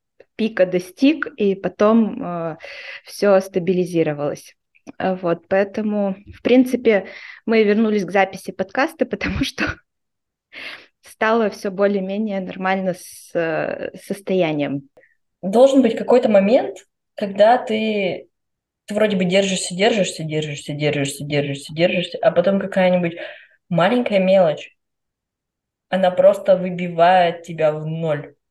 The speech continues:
Speaker 2: Даже никогда бы
Speaker 1: Да.
Speaker 2: рационально ты не подумал, что ты можешь из-за этого разреветься.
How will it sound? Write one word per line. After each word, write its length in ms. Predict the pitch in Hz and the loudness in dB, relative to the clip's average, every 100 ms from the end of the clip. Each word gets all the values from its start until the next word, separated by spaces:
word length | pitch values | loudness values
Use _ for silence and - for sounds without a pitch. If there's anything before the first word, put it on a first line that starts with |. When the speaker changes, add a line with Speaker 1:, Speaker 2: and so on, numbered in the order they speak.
| _ _ _ _ _ _ _ _ _ _ _ _ _ | _ _ _ _ _ _ _ _ _ _ _ _ _
Speaker 2:
Даже 300 | - 190 196 | 4 4 4
никогда 380 | 202 196 190 190 | -4 -4 2 4
бы 60 | 185 | 4
Speaker 1:
Да. 80 | 170 | 2
Speaker 2:
рационально 560 | 170 175 165 185 269 202 | 0 -2 0 0 0 -2
ты 100 | 190 | -2
не 140 | 190 | -8
подумал, 420 | 190 175 208 233 190 | -6 -6 -4 -2 -2
что 180 | - | -4
ты 100 | 170 | -10
можешь 340 | 175 175 180 - | -2 -2 -2 -4
из-за 240 | 180 180 165 | -8 -2 2
этого 380 | 175 - 180 | 2 2 -2
разреветься. 800 | 160 165 170 165 151 147 143 - | -4 -4 -6 -2 -4 -4 -12 -14